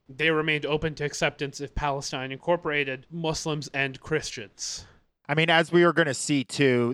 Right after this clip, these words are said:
Speaker 2: this is a, a, like, the, the committee, the committee's mandate is that it represented Jews, Christians, and Mu-,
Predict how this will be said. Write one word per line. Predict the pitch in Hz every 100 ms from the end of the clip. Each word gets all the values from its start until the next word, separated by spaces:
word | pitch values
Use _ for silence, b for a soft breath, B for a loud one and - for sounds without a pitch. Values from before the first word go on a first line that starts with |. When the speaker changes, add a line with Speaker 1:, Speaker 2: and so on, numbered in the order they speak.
| -
Speaker 2:
this | 151 -
is | 160 123 160
a, | 147 123 117 - -
a, | 127 117 120 -
like, | 135 120 - _ -
the, | 190 -
the | 170
committee, | 175 185 214 202 -
the | 175
committee's | 175 190 196 165 127 127 123 120
mandate | 139 160 143 127
is | 120
that | 131
it | 123
represented | 123 127 139 143 127 120
Jews, | 127 139 -
Christians, | 151 143 151 127 120
and | - 135 123 117
Mu-, | 123